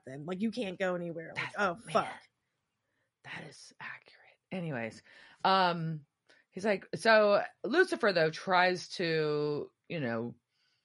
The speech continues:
Speaker 2: imply that him and Cass have a lot in common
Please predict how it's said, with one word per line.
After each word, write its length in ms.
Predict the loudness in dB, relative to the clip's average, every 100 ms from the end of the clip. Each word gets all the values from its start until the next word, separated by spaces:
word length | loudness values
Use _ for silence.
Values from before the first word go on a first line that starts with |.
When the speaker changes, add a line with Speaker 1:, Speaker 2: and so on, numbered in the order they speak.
| _ _
Speaker 2:
imply 1000 | 0 0 -4 0 4 6 6 4 2 -2 -6
that 400 | 0 2 2 0
him 300 | -6 -4 -4
and 200 | -6 -10
Cass 440 | -4 0 2 0 -4
have 280 | -2 -2
a 60 | 0
lot 180 | -4 -4
in 100 | -10
common 680 | -14 -10 -8 -8 -12 -18